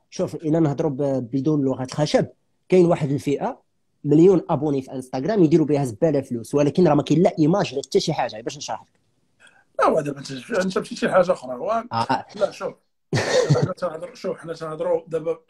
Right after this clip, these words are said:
Speaker 2: كاين واحد الميزان ديال، ديال شنو الثقل ديالك في الانترنت مع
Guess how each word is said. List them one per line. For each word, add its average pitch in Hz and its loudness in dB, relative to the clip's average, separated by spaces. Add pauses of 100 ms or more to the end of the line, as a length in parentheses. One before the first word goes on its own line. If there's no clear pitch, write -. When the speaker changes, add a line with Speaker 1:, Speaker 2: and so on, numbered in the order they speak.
(140)
Speaker 2:
كاين 165 -12
واحد 143 -14
الميزان 165 -6
ديال، 151 -2 (520)
ديال 147 -8
شنو 160 -10
الثقل 151 -6
ديالك 147 -2
في - -18
الانترنت 156 -2 (380)
مع 165 0